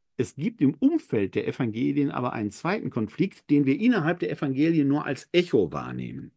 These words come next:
Es ist der Konflikt zwischen den Jesus-Jüngern und den Jüngern Johannes des Täufers.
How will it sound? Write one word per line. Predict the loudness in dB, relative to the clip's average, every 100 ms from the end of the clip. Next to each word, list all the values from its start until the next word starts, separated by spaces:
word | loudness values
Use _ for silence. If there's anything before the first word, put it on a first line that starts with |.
| _ -20 -20 -20 -20 _
Es | -8 -4
ist | -4 0
der | 0
Konflikt | 2 -4 0 0 0 -2
zwischen | -8 -2 0 2
den | 2 2
Jesus-Jüngern | 0 0 2 4 2 0 -4 -2 -2 0 0 0
und | 0 0 2
den | 2
Jüngern | 2 2 2 2
Johannes | 2 2 0 0
des | -2 -6 -6
Täufers. | -6 -6 -10 -16 -18 -20